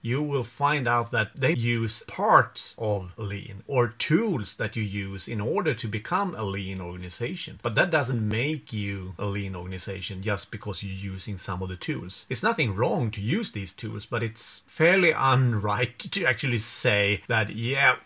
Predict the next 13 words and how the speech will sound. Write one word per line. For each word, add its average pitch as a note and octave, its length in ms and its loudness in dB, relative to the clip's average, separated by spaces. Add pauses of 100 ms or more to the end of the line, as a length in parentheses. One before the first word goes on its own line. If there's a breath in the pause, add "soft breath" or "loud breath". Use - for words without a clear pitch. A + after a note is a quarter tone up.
(100)
we C3+ 460 2
are C3 460 6
a B2+ 80 4
lean G2+ 420 0
organization," F#2+ 800 -2
just A2+ 240 -2
because G2 340 -8
you G2+ 80 -6
use F#2 360 -8
a - 20 -18
couple G2 260 -8
of F#2+ 80 -8
tools. - 520 -10